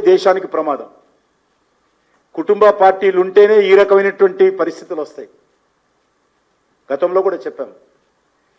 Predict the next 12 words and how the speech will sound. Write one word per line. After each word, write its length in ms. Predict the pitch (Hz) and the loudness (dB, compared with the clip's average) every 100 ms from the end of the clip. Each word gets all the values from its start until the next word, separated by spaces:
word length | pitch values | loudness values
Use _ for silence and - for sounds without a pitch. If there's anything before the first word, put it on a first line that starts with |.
| _ | _
ఈ 60 | 156 180 | -10 -6
కుటుంబ 260 | 170 214 214 196 | -2 2 2 4
పార్టీలలో 480 | 196 196 196 196 208 208 | 2 4 4 6 4 2
ప్రజాస్వామ్యం 580 | 175 180 202 208 190 180 | 0 2 2 2 0 -2
ఉండదు, 220 | 170 147 - _ _ _ _ _ _ _ _ _ _ _ _ _ _ _ 151 | -4 -6 -8 _ _ _ _ _ _ _ _ _ _ _ _ _ _ _ -12
ఈ 40 | |
కుటుంబ 360 | 180 175 220 214 202 | -8 -8 0 0 2
పార్టీలలో 560 | 196 190 196 196 190 214 214 - - _ _ _ _ - | 0 2 2 4 2 0 -2 -10 -20 _ _ _ _ -6
ప్రజల 260 | 165 202 214 | 0 4 4
యొక్క 120 | 214 208 175 | 2 -2 -4
సంక్షేమం 420 | 180 - 208 180 | -4 -4 -2 -4
ఉండదు. 220 | 170 165 | -4 -6